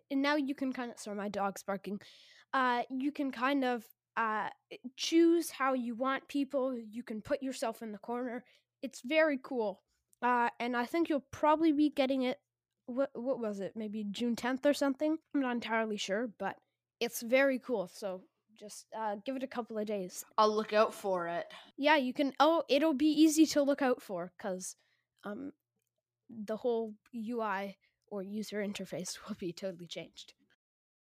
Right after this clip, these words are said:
Speaker 2: Uh, so the next topic is, uh, I've been biking almost all the time this week, and I love it. So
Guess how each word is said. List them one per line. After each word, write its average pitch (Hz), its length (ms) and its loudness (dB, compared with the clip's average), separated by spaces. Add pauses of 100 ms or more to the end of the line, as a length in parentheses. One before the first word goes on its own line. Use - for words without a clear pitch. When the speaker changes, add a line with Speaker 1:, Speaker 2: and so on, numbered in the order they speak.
(100)
Speaker 2:
Uh, 233 280 12
so 277 180 2
the 240 160 2
next 262 340 6
topic 226 600 4
is, 196 600 0
uh, 196 60 4
I've 202 480 8
been 202 300 2
biking 214 500 4
almost 196 460 -2 (160)
all 226 260 8
the 196 100 -8
time 208 420 2
this 190 200 -4
week, 160 160 -10
and 175 100 -4
I 170 100 -2
love 170 420 -2
it. 147 200 -8
So 185 640 -4